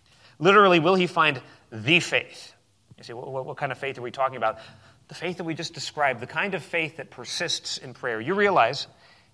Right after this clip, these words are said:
it takes faith to persist in prayer. If you don't really think that God's ever going to answer, I'll tell you one thing you won't do. You won't persist in prayer.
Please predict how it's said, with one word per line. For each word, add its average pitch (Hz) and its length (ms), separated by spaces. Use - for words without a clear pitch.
it 170 180
takes - 280
faith 104 480
to - 60
persist - 600
in 110 100
prayer. 98 380
If - 60
you 151 60
don't 262 200
really 247 200
think 208 180
that 156 120
God's 160 300
ever 156 160
going 147 200
to 127 60
answer, 165 380
I'll 143 80
tell 156 140
you 143 100
one 139 200
thing 143 120
you 123 80
won't 113 220
do. 113 60
You 104 160
won't 113 200
persist 110 360
in 95 100
prayer. 104 240